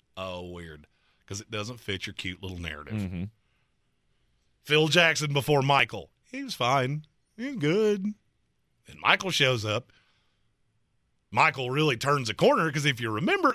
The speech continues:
Speaker 1: they couldn't get over the hump either. And then they did.
Speaker 2: Yep. Uh, Adam Black in the, uh, YouTube comments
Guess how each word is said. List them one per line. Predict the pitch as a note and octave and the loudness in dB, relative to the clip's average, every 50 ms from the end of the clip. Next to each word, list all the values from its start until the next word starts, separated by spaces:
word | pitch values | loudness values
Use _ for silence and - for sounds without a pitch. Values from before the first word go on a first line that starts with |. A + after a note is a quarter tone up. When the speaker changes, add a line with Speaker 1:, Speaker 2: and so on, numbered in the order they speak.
| - _ | 0 _
Speaker 1:
they | B2 B2 A#2+ A2+ A#2+ D#3+ C4 E4+ | -14 -14 -12 -2 0 0 0 2
couldn't | - F#4 F4 E4 C#4 | 0 -2 -2 0 0
get | C4+ B3+ | 0 0
over | B3 A3+ | 0 0
the | G#3+ G3 | 0 2
hump | F#3 G#3 G#3+ F#3+ F3 | 2 2 0 -2 -2
either. | G#3+ C4+ B3 C#3+ - - - _ _ _ _ _ _ _ _ _ _ _ _ _ _ _ _ _ _ _ - | -4 -4 -6 -6 -8 -10 -16 _ _ _ _ _ _ _ _ _ _ _ _ _ _ _ _ _ _ _ -18
And | A#2 A2+ A#2 B2+ B2+ A#2+ F#2+ | -16 -14 -12 -12 -12 -12 -12
then | F2+ F2+ | -12 -12
they | F2+ A2+ | -12 -10
did. | E3 C4 E4 D#4 - F3 C#3 - | -10 -8 -8 -8 -10 -12 -14 -8
Speaker 2:
Yep. | G2 G2 E2+ - _ _ _ _ _ _ - - | -6 -6 -6 -6 _ _ _ _ _ _ -2 2
Uh, | G#2 A#2+ A#2+ A#2 A#2 A#2 A#2 | 4 4 4 4 2 2 2
Adam | C3+ D3+ D#3+ D#3 C3+ A#2 | 2 2 2 2 0 -2
Black | G#2+ B2 B2+ C3 C3 B2 - | 0 0 2 2 2 0 -2
in | A#2 G2+ G2+ | -4 -6 -4
the, | G2 G2 F#2+ F#2 | -4 -4 -2 -2
uh, | F#2 F#2 | -2 -2
YouTube | F2+ F#2+ G#2+ A2 G#2+ - A2 G#2 F#2+ E2+ | -2 0 -2 -2 -2 -2 -2 -4 -4 -4
comments | - A2 G2 G2+ G2 F#2 E2+ F2 F2+ - - - | -4 -4 -2 -2 -2 -2 -4 -6 -8 -10 -18 -20